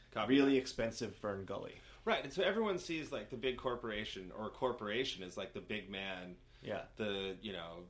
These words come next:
Speaker 1: the, the sort of New York Stock Exchange,
Speaker 2: Right.
Speaker 1: Wall Street world,
Speaker 2: Yeah.
Speaker 1: um, plotting, you know, to get richer and richer.
Speaker 2: Right.
Speaker 1: But the thing is, is corporations can be individuals, too.
Speaker 2: Sure.
Speaker 1: One person can form a corporation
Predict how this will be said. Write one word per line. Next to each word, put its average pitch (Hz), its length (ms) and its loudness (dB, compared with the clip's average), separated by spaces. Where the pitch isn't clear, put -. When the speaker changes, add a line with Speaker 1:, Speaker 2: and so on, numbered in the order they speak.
Speaker 1:
the, 95 300 -6
the 90 260 -6
sort 98 240 -6
of 90 140 -8
New 107 140 0
York 104 520 -2
Stock - 520 -2
Exchange, 92 800 -4
Speaker 2:
Right. 175 220 6
Speaker 1:
Wall 95 180 4
Street - 400 -6
world, 92 460 -2
Speaker 2:
Yeah. 165 220 2
Speaker 1:
um, 87 380 -6
plotting, 92 640 0
you 98 80 -10
know, 82 160 -8
to 101 100 -8
get 95 180 -6
richer 95 280 -6
and 92 100 -6
richer. 170 380 -2
Speaker 2:
Right. 147 340 2
Speaker 1:
But 127 200 2
the - 40 -6
thing 180 280 2
is, 147 720 -2
is - 100 -12
corporations 127 1120 -2
can 104 200 -10
be 104 500 -8
individuals, 107 520 -8
too. - 200 -10
Speaker 2:
Sure. - 380 -2
Speaker 1:
One 120 200 -2
person 92 320 -8
can 82 160 -16
form 82 220 -10
a 80 40 -16
corporation 80 640 -12